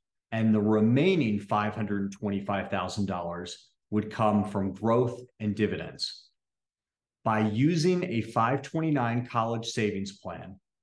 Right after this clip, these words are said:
you could save more than one hundred thousand dollars in potential tax on these earnings. Please forward this video to a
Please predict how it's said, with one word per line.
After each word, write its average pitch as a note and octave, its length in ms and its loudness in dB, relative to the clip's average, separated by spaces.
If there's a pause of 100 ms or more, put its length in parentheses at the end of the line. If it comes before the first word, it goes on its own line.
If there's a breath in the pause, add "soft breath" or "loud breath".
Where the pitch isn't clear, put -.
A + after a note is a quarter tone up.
(160)
you A2 160 -2
could B2 240 -2
save A2+ 480 0
more G#2+ 220 4
than G2 340 -2
one A#2 280 0
hundred C#3+ 440 -2
thousand A#2+ 400 -2
dollars E2+ 640 -6
in G2+ 200 -6
potential A#2 560 -6
tax - 600 -8 (240)
on G#2 260 0
these G2+ 220 -2
earnings. - 560 -10 (1500 soft breath)
Please F3+ 320 2
forward D#3+ 380 4
this C#3+ 180 2
video A#2 440 4
to G#2+ 200 -2
a F#2 140 -6